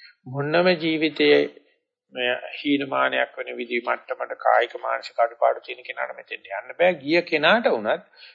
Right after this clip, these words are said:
මොනම තාලෙන්වත් අදාහ ගන්න බෑ. භාවනාවකින් දැන් ගිහිල්ලා අතහැරපු තැන. මොකද කිසිම සංඥාවක් නෑ. මාලිමා යන්ත්‍රයකුත් නෑ. විශාල ප්‍රදේශයක්.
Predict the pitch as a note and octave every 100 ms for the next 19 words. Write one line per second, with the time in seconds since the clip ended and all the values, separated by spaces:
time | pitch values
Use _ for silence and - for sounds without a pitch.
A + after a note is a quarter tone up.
0 | _ - D3 D#3 E3+ F3 C#3+ C3+ C#3+ E3
1 | G3 A#3 A#3+ G3 C#3+ B2+ A#2 A2 G#2 A2
2 | D#3 C#4+ - _ _ _ _ _ - C3+
3 | C#3+ C#3 C#3 C3+ D3+ C#3+ C3+ B2+ C#3 D#3
4 | - A#2 B2 C#3+ - - C3+ D3 D3+ -
5 | - D3 - B2+ - A2 A#2 B2 C#3 -
6 | F#3+ F2+ E3 _ _ _ _ _ _ _
7 | _ _ _ _ _ _ _ _ _ _
8 | _ _ _ - C3 C3 C3 C#3+ D3 D3
9 | D#3+ C#3+ - - B2+ F#2 F2+ - _ -
10 | - - F2+ G2+ B2 C3+ C#3 F#3+ E3 C3+
11 | A2+ G#2 A2